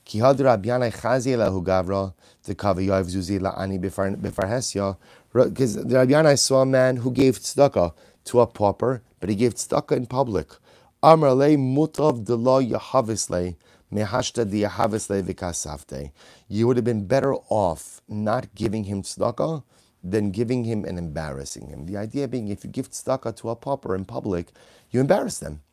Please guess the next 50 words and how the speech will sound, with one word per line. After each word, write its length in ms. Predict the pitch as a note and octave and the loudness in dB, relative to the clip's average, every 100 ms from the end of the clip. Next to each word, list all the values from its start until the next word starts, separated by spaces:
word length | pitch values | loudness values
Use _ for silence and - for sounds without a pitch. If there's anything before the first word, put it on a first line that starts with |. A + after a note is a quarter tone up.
| _ _ | _ _
Right 200 | C3 B2 | -4 -2
now, 140 | B2+ | -4
suddenly 480 | A#2 - A#2+ C3 B2+ | -4 -4 -4 -2 -4
again, 240 | A2+ B2 | -4 -4
you 40 | A2+ | -4
make 220 | A2 A2 | -4 -6
their 100 | G2+ | -6
entire 520 | G2 - - A2 A2+ | -6 -8 -12 -4 -4
plight 400 | G#2 - G#2+ G2+ | -6 -4 -2 -2
a 40 | F#2 | -4
matter 300 | G2+ G#2 G#2 | -2 -2 -2
of 120 | - | -4
public 460 | - F#2+ F#2+ E2+ | -6 -4 -4 -6
knowledge. 560 | E2+ D#2+ D#2 G#2 G#2 - - - - | -8 -6 -4 -6 -6 -14 -20 -20 -14
So 200 | - G#2 | -4 0
again, 340 | G#2 E3+ C#3 | 2 2 0
be-, 260 | G2+ B2 - | -2 -6 -4
so, 220 | - A#2 - | -4 -6 -8
so 200 | G#2 B2 | -10 -4
that's 360 | G#2+ D3+ D3+ | 4 4 2
im 140 | - B2 | -8 -6
tov 260 | - D#3 | 2 2
imra, 380 | B2 B2+ B2 F#2 | 2 -2 0 -2
something 300 | - C#3 C3+ | -2 -4 0
that 100 | A#2+ | 0
is 140 | A#2 - | 0 0
good. 160 | C#3 | -2
Tzedakah 480 | - - D#3+ D#3+ C#3+ | -2 6 6 6 0
is 180 | C#3 A2 | -2 -2
good. 320 | - C3+ F2 _ - - _ | 2 2 2 _ -20 -20 _
But 100 | A2 | -2
if 120 | A#2 | -2
tzedakah 500 | - A2 A2+ D#3+ D3+ | -2 0 2 2 2
is 200 | - A#2 G#2+ | 0 -2 -2
done 340 | G#2 C#3+ A#2 | 0 0 -2
the 180 | - G#2 | -8 -6
wrong 460 | G2+ C#3 C3+ G#2 G2+ | 0 2 2 0 -2
way, 360 | C3+ A2 F#2 | 0 0 -2
then 180 | - G#2 | -6 -6
suddenly 400 | G2 - A2+ A#2 | -4 -2 -2 0
it 60 | G#2+ | -4
becomes 380 | G2 - F#2 E2 | -6 -6 -6 -4
bad. 240 | F2+ F2 | -2 -2
Which 140 | F2+ B2 | -4 -4
Rabbi 160 | A#2 | -4
say 140 | A2+ A2+ | -2 -2
such 280 | - B2 | -2 -2
an 80 | B2 | -2
incredible 400 | A2+ - A2 G2+ | -4 -2 -2 0
yesod, 520 | F#2+ F2 - F#2+ E2+ | -2 -4 -2 -2 -2